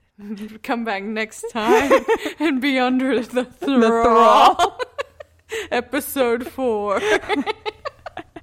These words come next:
Speaker 2: Nerds. No, we wanna thank all y'all for listening, and, uh, check out our website at one murder at a time dot com, or, um, got a new Instagram that our producer is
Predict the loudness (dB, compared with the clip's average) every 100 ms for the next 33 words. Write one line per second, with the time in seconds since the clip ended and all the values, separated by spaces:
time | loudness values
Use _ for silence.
0 | -18 -18 -8 -6 -4 -4 -4 -4 -6 -8
1 | -12 -12 -14 -14 -20 -20 _ _ _ _
2 | _ _ -4 0 2 2 0 -2 -2 0
3 | 0 0 0 0 -2 -4 -4 -4 -4 -6
4 | -6 -6 -6 -6 -6 -4 -4 -4 -6 -10
5 | -4 0 2 0 2 2 0 0 0 0
6 | 0 -4 -6 -6 -4 -4 -4 -4 -6 -6
7 | -6 -6 -6 -4 -4 -4 -6 -6 -8 -8
8 | -8 -6 -8 -10 _ -4 -2 -2 -2 -4
9 | -8 -10 -8 -8 -8 -10 -12 -14 -12 -10
10 | -10 -12 _ -14 -8 -6 -4 -4 -6 -6
11 | -10